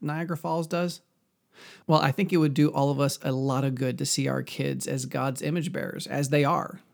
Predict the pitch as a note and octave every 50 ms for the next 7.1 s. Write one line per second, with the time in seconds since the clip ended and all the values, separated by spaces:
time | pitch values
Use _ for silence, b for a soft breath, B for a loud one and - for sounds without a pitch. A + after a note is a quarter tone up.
0 | _ _ - F#3+ G#3+ A#3 G#3+ A3 A3+ A3 F#3+ E3 D#3+ D#3+ D#3+ D#3 D#3 D3+ D#3 -
1 | - A#2+ A#2+ A#2+ - - - A#2+ A#2 - - A#2 - - - - - _ _ _
2 | _ _ _ _ _ _ _ _ - A#2+ C3 C3+ - - D3 B2+ C#3+ D3+ C#3 B2+
3 | C3+ B2+ C#3 C3+ C#3 D#3+ G3+ F#3 - - - D#3+ - C#3+ - - C#3+ C#3 C3+ C3+
4 | B2+ B2+ C3+ C3 C3 C3 - - - - - D3 C#3 C#3 - - D3 C#3+ - -
5 | C3 B2 C#3 C#3+ F3 F3 D3+ C#3+ C3+ - F2+ C#3+ C#3 - - C#3+ - - C#3+ -
6 | - - C#3+ C#3 C3+ C3 - - C3+ C3 B2+ - C3+ C3+ C3+ - - C3+ C3 D#3+
7 | G3 F#3+